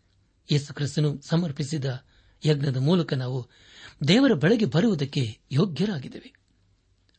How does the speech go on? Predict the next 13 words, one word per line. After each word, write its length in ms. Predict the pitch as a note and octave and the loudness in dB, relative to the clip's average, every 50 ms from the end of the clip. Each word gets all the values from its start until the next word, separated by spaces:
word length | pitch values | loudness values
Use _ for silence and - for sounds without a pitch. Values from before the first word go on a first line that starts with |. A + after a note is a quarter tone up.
| _ - | _ -2
ಅದಕ್ಕಾಗಿ 440 | D#3 C#3 D3+ - - D3+ C#3+ C3 C#3+ | 0 0 0 -2 -2 -4 -2 -2 -4
ನಾವು 200 | C3 A#2+ A#2 C3 | -4 -4 0 0
ದೇವರಿಗೆ 340 | D3 D3+ D3+ C#3 C#3+ C3+ | 2 2 2 0 -2 -4
ಸ್ತೋತ್ರ 360 | - - - - G#3+ G3 F3 D3 | -4 -2 -2 -2 0 0 -2 -4
ಸಲ್ಲಿಸಬೇಕು. 720 | - - C#3+ C#3 D3 - - A2 B2 A#2+ - - - - _ _ _ _ _ _ _ _ _ _ _ _ _ _ _ _ _ _ _ _ _ _ _ _ - - - - - - - - | -4 -4 -4 -4 -4 -6 -8 -10 -10 -10 -12 -12 -18 -18 _ _ _ _ _ _ _ _ _ _ _ _ _ _ _ _ _ _ _ _ _ _ _ _ -20 -20 -20 -20 -20 -10 -2 0
ಇಬ್ರಿಯರ 360 | D#3+ C#3 D3+ C3 C#3 C3 A#2+ | 0 0 2 0 -2 -2 -2
ಬರೆದ 260 | A#2+ D3 D3 C#3+ D3+ | 0 0 2 2 2
ಪತ್ರಿಕೆ 340 | C#3 D#3+ C3+ F3 D#3 C#3+ D3+ | 0 0 0 0 0 0 0
ಹತ್ತನೇ 320 | D#3 D3+ - E3 E3 E3+ | 0 0 2 4 4 4
ಅಧ್ಯಾಯ 400 | E3+ D#3 C#3+ E3+ F3 F3 E3+ F3 - _ _ _ _ _ _ _ _ _ _ _ _ _ _ - - | 4 2 0 0 0 0 -2 -6 -8 _ _ _ _ _ _ _ _ _ _ _ _ _ _ -10 -4
ಇಪ್ಪತ್ತಮೂರನೇ 640 | - C#3+ - D#3+ D3+ - E3 E3 F3+ F#3+ G3 F#3+ G3 | -4 0 2 2 4 6 6 6 6 6 6 6 6
ವಚನವನ್ನು 480 | G3 F#3 F3+ - F#3+ G3 F#3+ E3 C#3 A#2+ | 6 4 4 4 4 4 4 4 2 2
ಓದುವಾಗ, 380 | B2+ B2+ B2 A#2+ A#2 A2+ G#2 | 0 -2 -2 -2 -4 -2 -4